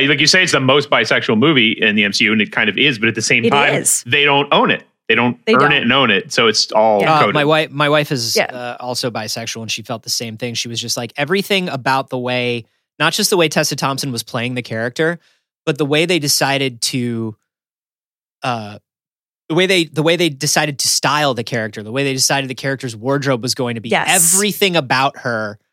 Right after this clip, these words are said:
Speaker 3: feels like
Speaker 2: Right.
Speaker 3: she is meant to be bisexual. Even Hela, we know that we're supposed to be, like, we know exactly that Hela is this, like, femme fatale, right? But
Speaker 2: Yes.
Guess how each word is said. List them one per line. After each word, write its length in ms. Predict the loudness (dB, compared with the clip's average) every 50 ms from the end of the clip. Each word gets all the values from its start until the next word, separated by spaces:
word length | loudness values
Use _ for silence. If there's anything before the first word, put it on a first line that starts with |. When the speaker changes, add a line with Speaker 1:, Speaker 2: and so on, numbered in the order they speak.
| _ _ _ _ _ _ _ _
Speaker 3:
feels 680 | -12 -10 -4 0 2 4 6 6 4 4 2 0 0 2
like 80 | 0 0 0
Speaker 2:
Right. 40 | 0
Speaker 3:
she 360 | -2 -2 0 0 -2 0 0
is 280 | 0 0 0 -2 -4 -4
meant 400 | -6 -4 -2 0 0 -2 -2 -4 -6
to 140 | -6 -6
be 160 | -6 -6 -4 -4
bisexual. 460 | -2 -2 -2 0 -2 -2 -4 -4 -4
Even 240 | -2 0 0 0 0
Hela, 480 | 0 0 2 2 4 4 2 2 0 -2 -6 _ _ _ _
we 200 | 0 2 2 4
know 240 | 4 4 4 4 4
that 140 | 4 2 2
we're 120 | 2 0
supposed 480 | 2 2 0 0 0 0 0 0 -2 -4
to 40 | -4
be, 260 | -2 -2 0 0 -2
like, 280 | -2 0 0 0 -2 -2
we 180 | -2 -2 0
know 200 | 2 2 4 2
exactly 600 | 2 0 -2 0 0 0 0 0 -2 -4 -6 -6
that 160 | -4 -6 -8 -6
Hela 340 | -4 -2 0 0 0 0
is 240 | -2 -4 -4 -6 -6
this, 240 | -4 -4 -4 -2 -2
like, 200 | -4 -4 -6 -8
femme 360 | -10 -6 -4 -4 -2 -2 -4 -6
fatale, 560 | -8 -8 -8 -4 -4 -4 -4 -4 -8 -14 _ _ _ _ _ _ -2
right? 320 | 0 2 2 2 2 -2 _ _ _ _ _ _ _ _ _ _ _ _
But 400 | -20 -4 0 2 4 4 4 2
Speaker 2:
Yes. 220 | 0 -2 -4 -8